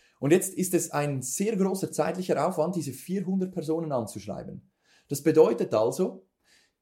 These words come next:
du als Kandidat musst jetzt einen Anreiz geben, warum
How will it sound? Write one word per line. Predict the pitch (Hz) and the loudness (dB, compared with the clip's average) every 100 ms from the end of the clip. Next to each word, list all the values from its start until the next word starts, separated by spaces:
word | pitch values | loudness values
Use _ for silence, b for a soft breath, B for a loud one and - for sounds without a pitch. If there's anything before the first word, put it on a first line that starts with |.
| _ | _
du | 190 254 220 104 - _ _ | 2 4 2 -2 -14 _ _
als | - 139 - | -2 0 0
Kandidat | 151 139 117 127 - - - | -4 -2 2 4 2 -4 -4
musst | 147 147 139 | -2 -2 2
jetzt | 170 - 208 | 2 2 -2
einen | 175 147 | -2 0
Anreiz | 147 180 156 139 - | 0 2 2 -2 -4
geben, | 135 175 190 - - - | -4 -2 -4 -6 -18 -4
warum | 139 143 151 139 135 | -2 0 0 -2 -8